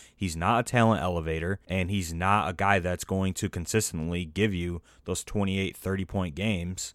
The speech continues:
He's an okay pick. Obviously, it's a very good situation with D J Moore, Christian McCaffrey,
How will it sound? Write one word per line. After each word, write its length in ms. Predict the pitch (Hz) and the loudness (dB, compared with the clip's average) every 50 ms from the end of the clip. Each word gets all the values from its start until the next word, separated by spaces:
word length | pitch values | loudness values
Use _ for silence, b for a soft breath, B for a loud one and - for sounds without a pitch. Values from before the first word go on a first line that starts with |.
| _ | _
He's 280 | - - 104 98 85 87 - _ | -2 0 2 2 2 0 -4 _
an 140 | - 98 90 - | -4 -4 -2 0
okay 420 | - 98 113 107 - 113 123 135 131 | 4 6 6 6 6 8 8 8 8
pick. 300 | - - 101 101 - - | 8 6 4 4 4 6
Obviously, 420 | 101 113 113 101 98 - - 104 | 6 6 6 4 2 0 0 0
it's 100 | 95 85 | 0 0
a 40 | 95 | 0
very 260 | 80 104 104 101 95 | 2 4 4 4 4
good 180 | 90 101 92 - | 4 2 0 0
situation 680 | - 98 85 - 80 82 98 110 - - 98 92 95 90 | 0 -2 -2 -2 0 0 0 2 0 0 -2 -2 0 0
with 220 | 87 85 78 - | 0 -2 -2 -4
D 100 | - 95 | -4 -4
J 140 | 82 90 87 | -4 -2 -2
Moore, 280 | 85 92 95 95 95 92 | -2 0 0 2 0 0
Christian 280 | - 95 87 - - | -2 -4 -6 -6 -8
McCaffrey, 640 | - - - 98 101 98 92 - - 95 95 95 90 | -10 -6 -2 0 0 0 0 -2 -2 -2 0 -2 -2